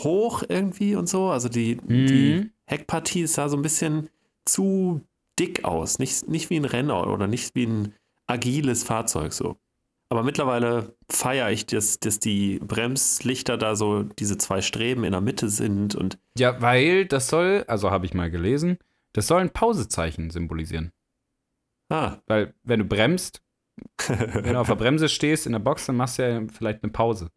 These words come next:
Speaker 2: So.
Speaker 1: Ja.
Speaker 2: Also, ich weiß nicht, ob das dem Frontallappen irgendeines Journalisten entstanden ist oder ob da wirklich die Philosophie
Speaker 1: Mhm.
Speaker 2: von Porsche hintersteht, aber ich finde irgendwie das Bild an sich, ähm, irgendwie ganz catchy und kann man irgendwie so adaptieren.
Speaker 1: Ja, stimmt schon. Pause macht Sinn.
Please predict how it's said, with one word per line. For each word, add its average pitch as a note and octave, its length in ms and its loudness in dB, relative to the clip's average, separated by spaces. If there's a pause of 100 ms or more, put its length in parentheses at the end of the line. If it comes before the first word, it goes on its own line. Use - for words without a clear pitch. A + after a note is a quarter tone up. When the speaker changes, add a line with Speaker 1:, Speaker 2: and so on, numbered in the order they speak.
Speaker 2:
So. - 340 -8
Speaker 1:
Ja. C3+ 60 4
Speaker 2:
Also, C3 240 0 (300)
ich G#2+ 120 -2
weiß A2 180 4
nicht, A2+ 100 4
ob G2+ 80 -6
das G2+ 240 0
dem F2+ 200 -2
Frontallappen G2+ 760 2
irgendeines F#2+ 720 0
Journalisten G#2 640 2
entstanden B2+ 420 2
ist B2 180 -2
oder F#2 200 0
ob - 100 -8
da F2+ 140 -2
wirklich F#2 200 -6
die F#2+ 120 -4
Philosophie E2+ 540 -2
Speaker 1:
Mhm. G2 60 -2
Speaker 2:
von F#2 220 -2
Porsche G#2 300 0
hintersteht, G2 400 -2
aber F2 160 -2
ich - 140 -10
finde G#2+ 200 0
irgendwie A2 160 2
das G#2+ 160 2
Bild D#3 220 0
an A2 100 2
sich, B2+ 340 -4
ähm, G#2+ 440 0
irgendwie A#2 340 -2
ganz G#2 240 -2
catchy - 500 -6
und A#2+ 340 -2 (420)
kann B2+ 120 -2
man B2+ 120 0
irgendwie A2 200 2
so G2+ 100 2
adaptieren. E2+ 440 -4 (520)
Speaker 1:
Ja, E3 140 2
stimmt F3 240 -2
schon. E2+ 260 -2 (240)
Pause F#2+ 280 -4
macht A2+ 180 -2
Sinn. G2+ 240 -4